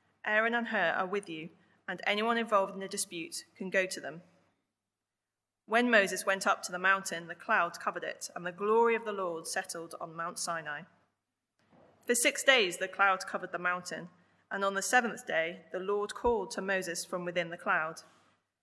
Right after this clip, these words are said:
To the Israelites, the glory of the Lord looked like a consuming fire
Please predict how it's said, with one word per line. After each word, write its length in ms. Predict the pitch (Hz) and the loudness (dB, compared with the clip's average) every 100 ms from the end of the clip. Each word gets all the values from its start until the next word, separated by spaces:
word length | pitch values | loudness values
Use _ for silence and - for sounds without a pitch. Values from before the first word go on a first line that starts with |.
| _ _ - | _ _ -4
To 100 | 233 | -2
the 180 | 214 262 | 2 2
Israelites, 540 | 269 196 170 160 - | 2 4 2 2 -2
the 100 | - | -6
glory 360 | 185 208 220 214 | -2 2 2 2
of 60 | 202 | -2
the 60 | |
Lord 440 | 190 196 165 170 202 | -4 -2 -2 -6 -4
looked 340 | 214 - - | -4 -4 -2
like 240 | 180 - - | -2 0 -6
a 40 | |
consuming 640 | 180 196 185 - 220 214 196 | -8 -8 -6 -4 -4 -6 -4
fire 460 | 190 160 151 160 | -2 -2 -2 -8